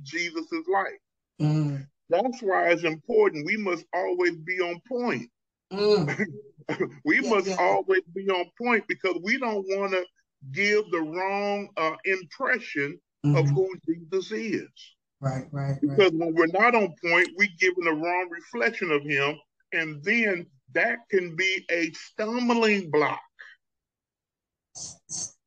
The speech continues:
Speaker 2: did you say
Speaker 1: Let me say
Speaker 2: stumbling
Speaker 1: that
Speaker 2: blocks?
Speaker 1: again. We can be stumbling blocks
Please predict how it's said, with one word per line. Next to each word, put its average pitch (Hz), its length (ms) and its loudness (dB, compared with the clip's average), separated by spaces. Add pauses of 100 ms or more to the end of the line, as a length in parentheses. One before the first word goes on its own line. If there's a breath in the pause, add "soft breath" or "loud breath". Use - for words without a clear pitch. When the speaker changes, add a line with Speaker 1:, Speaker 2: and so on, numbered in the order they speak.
(120)
Speaker 2:
did 175 160 4
you 226 100 8
say 494 140 2
Speaker 1:
Let 466 40 4
me 320 60 6
say - 60 6
Speaker 2:
stumbling - 520 6
Speaker 1:
that - 140 0
Speaker 2:
blocks? 208 280 2
Speaker 1:
again. 180 240 2 (320)
We 247 340 0
can 202 220 0
be 185 160 -2
stumbling 226 800 -4
blocks 147 540 -2